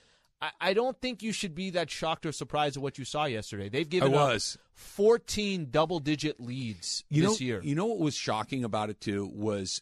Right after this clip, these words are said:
Speaker 2: that Russell Westbrook's numbers were actually pretty good.
Speaker 1: Yeah.
Speaker 2: Like, if you just looked at the box score.
Speaker 1: He's been okay these last
Speaker 2: he's
Speaker 1: four
Speaker 2: been,
Speaker 1: or five
Speaker 2: but he,
Speaker 1: games.
Speaker 2: he, Al, he does that thing that Anthony Davis has, has done periodically.
Speaker 1: You don't feel him.
Speaker 2: You just don't feel
Speaker 1: You
Speaker 2: him
Speaker 1: don't know
Speaker 2: at
Speaker 1: he's on the
Speaker 2: all.
Speaker 1: court.
Speaker 2: He's gone. It's like, where,
Speaker 1: Yeah.
Speaker 2: where?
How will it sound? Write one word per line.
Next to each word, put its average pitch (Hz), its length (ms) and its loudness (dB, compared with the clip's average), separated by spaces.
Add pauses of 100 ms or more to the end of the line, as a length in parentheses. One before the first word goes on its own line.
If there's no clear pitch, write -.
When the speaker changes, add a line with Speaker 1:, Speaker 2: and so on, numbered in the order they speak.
(120)
Speaker 2:
that 117 220 -2
Russell 156 360 2
Westbrook's 160 420 0
numbers 113 440 -2
were 127 100 -6
actually 117 240 -6
pretty 104 200 -6
good. 87 300 -6
Speaker 1:
Yeah. 107 140 -4
Speaker 2:
Like, 131 140 0
if 139 100 -4
you 190 80 0
just 214 180 -2
looked 175 200 -2
at 156 100 -10
the 135 60 -8
box 127 320 -2
score. - 140 -4
Speaker 1:
He's 131 60 2
been 120 120 6
okay 156 260 6
these 127 180 -2
last 110 180 2
Speaker 2:
he's 214 100 2
Speaker 1:
four 214 100 2
Speaker 2:
been, 226 40 2
Speaker 1:
or 123 140 -2
five 190 100 2
Speaker 2:
but - 80 -12
he, 175 140 -4
Speaker 1:
games. - 120 -14
Speaker 2:
he, - 180 -14
Al, 139 260 0
he 127 160 -2
does 147 240 0
that 170 160 0
thing 151 180 -4
that 123 60 -6
Anthony 117 320 -6
Davis 135 340 -4
has, 98 140 -10 (160)
has 101 180 -6
done 92 340 -8 (420)
periodically. 110 540 0 (280)
Speaker 1:
You 120 120 -4
don't 120 160 -2
feel 117 260 -6
him. 120 40 -2
Speaker 2:
You 123 80 0
just 190 300 0
don't 117 200 0
feel 196 260 0
Speaker 1:
You 143 60 2
Speaker 2:
him 123 60 2
Speaker 1:
don't 123 40 -2
know 123 120 2
Speaker 2:
at 123 40 0
Speaker 1:
he's 113 100 -4
on 120 120 4
the 147 60 4
Speaker 2:
all. 233 160 4
Speaker 1:
court. - 60 0
Speaker 2:
He's 107 120 -2
gone. 147 300 -4
It's - 120 -4
like, 151 100 -2
where, 135 320 -4
Speaker 1:
Yeah. 160 60 2
Speaker 2:
where? 247 120 4